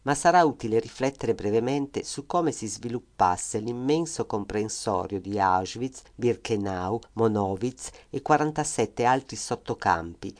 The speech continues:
destinati a ospitare l'enorme massa di prigionieri provenienti da tutti i paesi dell'Europa occupata.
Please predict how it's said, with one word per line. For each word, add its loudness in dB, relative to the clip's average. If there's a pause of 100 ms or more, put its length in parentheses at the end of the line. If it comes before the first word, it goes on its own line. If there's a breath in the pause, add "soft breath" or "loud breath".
destinati -2
a -2
ospitare 0
l'enorme 0
massa -2
di -10
prigionieri -4
provenienti -2
da 0
tutti -8
i -4
paesi 2
dell'Europa -2
occupata. -8